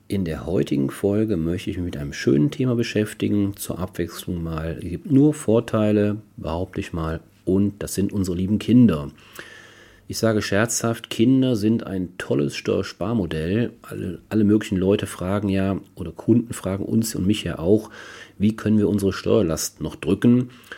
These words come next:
Und manchmal, wenn es dann über mich kommt, sage ich dann, ja, so Sinn, so Sachen wie sinngemäß, Kinder sind das Beste, was uns passieren kann,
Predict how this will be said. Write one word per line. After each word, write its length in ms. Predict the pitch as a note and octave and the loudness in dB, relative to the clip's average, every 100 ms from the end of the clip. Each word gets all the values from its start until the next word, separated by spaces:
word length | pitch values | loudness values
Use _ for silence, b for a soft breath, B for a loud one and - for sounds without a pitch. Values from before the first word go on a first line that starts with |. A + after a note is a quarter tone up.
| B B _ | B B _
Und 280 | F#2+ G2 F#2 | -2 -2 -2
manchmal, 720 | D2+ G#2 G#2+ G#2 G#2 G#2 G#2 - | -2 0 0 -2 0 2 0 -2
wenn 160 | - F#2 | -4 -2
es 80 | F#2 | -2
dann 120 | - | -2
über 160 | A#2 A2+ | 2 4
mich 180 | G#2+ | 4
kommt, 380 | - - G2+ G2+ - | 0 -4 -2 -2 -4
sage 300 | F2 F2 F#2 | -6 -4 -4
ich 100 | - | -4
dann, 420 | E2+ F2 F2 E2 G2+ - | -4 -4 -4 -8 -14 -12
ja, 200 | C2 B1+ - _ | -10 -10 -14 _
so 160 | - | -10
Sinn, 320 | E2 F2+ G2+ F#2 | -6 0 0 0
so 100 | F2+ | 0
Sachen 460 | F2 - G2 F2 | 0 2 2 2
wie 60 | E2+ | 0
sinngemäß, 680 | F#2 G#2 F#2+ F2 F2+ F2 - B B | 2 2 2 0 -2 -4 -6 B B
Kinder 500 | - A#2+ B2 G2+ E2 D#2 - _ _ - | -2 6 8 8 4 -4 -14 _ _ -12
sind 380 | D#2+ F#2+ G2+ | -4 -2 -2
das 140 | F#2 - | -4 -4
Beste, 320 | G2+ - F#2 | -4 -4 -4
was 180 | F#2 - | -6 -6
uns 160 | F#2+ | -10
passieren 480 | - F#2 - A2+ A#2+ | -8 -8 0 2 2
kann, 380 | A#2+ A2+ A2+ A2 | 2 2 2 0